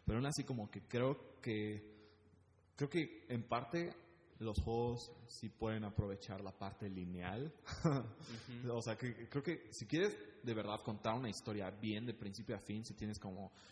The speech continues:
Speaker 1: que acotarte a un mundo un poco más lineal. O sea, si ves juegos como Uncharted tres,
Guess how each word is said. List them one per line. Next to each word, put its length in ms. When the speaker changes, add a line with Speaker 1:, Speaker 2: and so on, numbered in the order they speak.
Speaker 1:
que 80
acotarte 580
a 60
un 140
mundo 260
un 80
poco 200
más 180
lineal. 360
O 140
sea, 440
si 200
ves 320
juegos 260
como 180
Uncharted 540
tres, 500